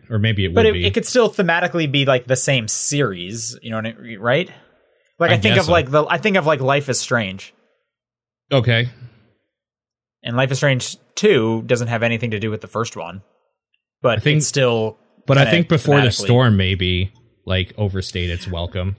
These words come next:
Speaker 1: They t-, did too much with those characters,
Speaker 2: <clears throat>
Speaker 1: maybe.
Speaker 2: They did a lot with the first season. Yeah, I, I'm, I'm more just talking about the, the main two seasons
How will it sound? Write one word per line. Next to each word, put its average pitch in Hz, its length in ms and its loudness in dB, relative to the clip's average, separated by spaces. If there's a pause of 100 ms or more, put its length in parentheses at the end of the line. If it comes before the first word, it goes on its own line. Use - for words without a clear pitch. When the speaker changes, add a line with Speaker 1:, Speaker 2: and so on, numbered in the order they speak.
(100)
Speaker 1:
They 107 140 0
t-, 113 200 0
did 113 280 0
too 117 100 0
much 110 200 0
with 101 120 -4
those 92 200 -4
characters, 90 640 -6
Speaker 2:
<clears throat> 165 140 0
Speaker 1:
maybe. 90 280 -6 (720)
Speaker 2:
They 233 140 2
did 254 120 2
a 233 60 4
lot 123 240 2
with 123 120 -4
the 123 100 -4
first 104 220 -8
season. 113 200 -8
Yeah, 127 180 0
I, 139 300 0
I'm, 180 120 -2
I'm 190 180 -2
more 190 160 4
just 156 120 -2
talking 135 220 0
about 123 160 -2
the, 110 180 -2
the 107 120 -10
main 104 320 -6
two 107 240 -10
seasons 120 560 -8